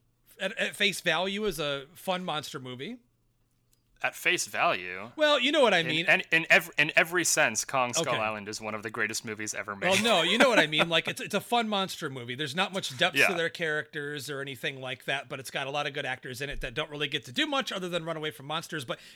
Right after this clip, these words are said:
Speaker 1: guess what? We don't care because
Speaker 2: Fine with it.
Speaker 1: it's a King Kong movie. And then,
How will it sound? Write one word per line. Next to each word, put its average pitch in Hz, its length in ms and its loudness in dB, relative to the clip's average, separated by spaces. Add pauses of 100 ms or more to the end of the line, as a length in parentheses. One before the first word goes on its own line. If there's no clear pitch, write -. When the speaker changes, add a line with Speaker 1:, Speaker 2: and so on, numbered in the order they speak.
Speaker 1:
guess 185 240 0
what? 208 120 -2
We 170 120 -2
don't 170 240 0
care 190 180 0
because 165 460 -4
Speaker 2:
Fine 117 300 2
with 98 120 -8
it. 87 220 -10
Speaker 1:
it's 185 180 2
a 196 60 0
King 165 300 -2
Kong 147 300 -4
movie. 107 360 -10 (400)
And 160 180 -6
then, 156 420 -2